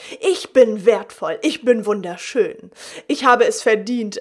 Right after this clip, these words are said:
eine extrem geile Beziehung zu führen. Mit extrem geilem Sex.“ Und so weiter und so fort. Und das werden wir jetzt Schritt für Schritt,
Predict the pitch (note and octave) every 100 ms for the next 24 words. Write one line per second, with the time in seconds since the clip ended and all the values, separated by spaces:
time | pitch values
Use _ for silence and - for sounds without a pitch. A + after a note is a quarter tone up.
0 | - G#3 G#3 F#3+ G3+ G#3+ - - B3 A3+
1 | G3+ G3 G#3+ G3+ G3 D#3+ D#3+ D#3+ _ G3+
2 | G3+ G#3 - B3 F#3+ F3+ - - G#3+ -
3 | G#3+ - - - B3+ G#3 D#3 D3+ - A#3+
4 | G#3 G3+ G3+ F#3+ G3+ G#3+ - - - -
5 | - - - - - E4+ F4 B3+ A#3+ A#3
6 | A3+ A3+ A3 B3 B3 A3 A3+ F#3+ - -
7 | - - C#4 C#4+ - A#3+ G#4+ A4 - _
8 | B3 B3+ A#3 A3+ A#3 G#3 F#3+ - - _
9 | - G#4+ G#4+ F#4 E4+ - -